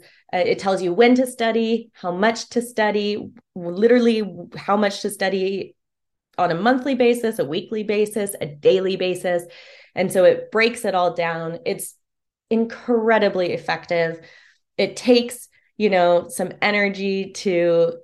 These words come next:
to create the plan. But once you've created the systems and the processes and the plan, you're golden. You won't have to, you know, come home from work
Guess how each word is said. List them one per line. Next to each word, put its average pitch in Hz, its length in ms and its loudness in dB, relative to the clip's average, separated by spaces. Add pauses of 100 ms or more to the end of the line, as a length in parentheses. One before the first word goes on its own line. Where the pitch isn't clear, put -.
(120)
to 165 480 -6
create 165 680 -2
the 240 80 -4
plan. 277 580 -2 (320)
But 170 180 0
once 175 300 -4
you've 196 160 -6
created 180 500 -4
the 160 100 -2
systems 190 640 -8
and 175 180 -6
the 165 340 -4 (160)
processes 196 720 -4
and 165 140 -4
the 151 200 -8 (240)
plan, 277 500 -4 (760)
you're 180 240 -2
golden. 165 580 0
You 190 180 -8
won't 202 300 0
have 208 360 -2
to, 185 380 2 (480)
you 190 100 -4
know, 170 180 2
come 240 320 2
home 226 240 4
from 202 260 -2
work 190 380 -2